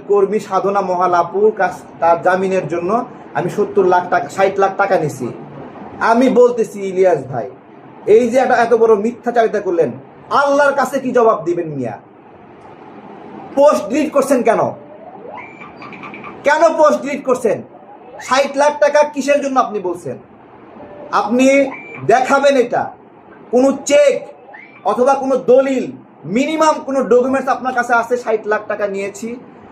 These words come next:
আমার দলের নেত্রী এগারোটা মামলা শেখ হাসিনার সময়ে হয়রানির শিকার হয়েছে, ফ্যাসিবাদের সময়ে নিপীড়নের শিকার আমার দলের কর্মী,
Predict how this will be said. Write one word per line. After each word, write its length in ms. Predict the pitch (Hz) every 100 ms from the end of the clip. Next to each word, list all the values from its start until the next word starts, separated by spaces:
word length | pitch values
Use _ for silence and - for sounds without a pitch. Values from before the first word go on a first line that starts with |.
| -
আমার 420 | 190 240 277 285 208
দলের 400 | 254 262 240 226
নেত্রী 480 | 247 240 247 233
এগারোটা 640 | 240 202 240 254 262 247 247
মামলা 580 | 233 233 233 233 240 240 - -
শেখ 200 | 240 240
হাসিনার 320 | 226 233 233
সময়ে 480 | 226 233 220 220 214
হয়রানির 380 | 175 220 220 208
শিকার 320 | 196 208 180
হয়েছে, 360 | 170 - 127 104 - - - - -
ফ্যাসিবাদের 540 | 233 226 285 294 294 277
সময়ে 380 | 269 262 262
নিপীড়নের 480 | 254 269 269 262 262
শিকার 320 | - 240 233
আমার 300 | 220 214 226
দলের 260 | 220 214 208
কর্মী, 440 | - 220 185 147